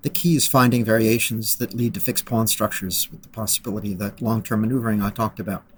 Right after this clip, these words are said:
Um, even if the engine evaluations are zero point zero zero, you can maneuver here for twenty and thirty moves. And that's what happened, for example, in the Ostpop game. I was zero point zero zero early, and it wound up being zero point three, with a possibility of some very interesting maneuvering f-, and, and with a,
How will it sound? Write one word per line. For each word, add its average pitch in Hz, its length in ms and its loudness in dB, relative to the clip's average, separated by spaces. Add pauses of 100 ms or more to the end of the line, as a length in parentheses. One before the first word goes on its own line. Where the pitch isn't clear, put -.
(600)
Um, 127 200 6
even 196 280 8
if - 100 4
the 135 160 2
engine 131 240 6
evaluations 117 580 4
are 104 60 0
zero 117 220 0
point 117 220 0
zero 110 140 -2
zero, 107 420 0 (200)
you 123 120 -6
can 101 460 -2 (480)
maneuver 143 400 8
here 107 220 4
for - 120 -6
twenty 131 240 -2
and 110 100 0
thirty 113 200 2
moves. 117 380 0 (400)
And 160 80 6
that's 170 160 6
what 151 100 0
happened, 165 340 4
for 131 80 2
example, 123 360 2
in 135 60 4
the 135 40 4
Ostpop 127 300 0
game. 98 320 -4
I 127 60 0
was 127 140 4
zero 151 200 4
point 139 220 4
zero 139 140 4
zero 123 280 2
early, 123 320 2
and 98 100 0
it 113 120 -6
wound 117 200 0
up 107 80 -12
being 113 180 -2
zero 120 220 0
point - 260 -4
three, 127 380 0 (680)
with 131 240 2
a 113 60 4
possibility 139 680 2
of 98 80 0
some 104 220 2
very 120 260 4
interesting 120 420 -2
maneuvering 113 500 0
f-, - 260 -4
and, 113 260 -2
and 120 180 -4
with 113 120 -2
a, 110 220 -2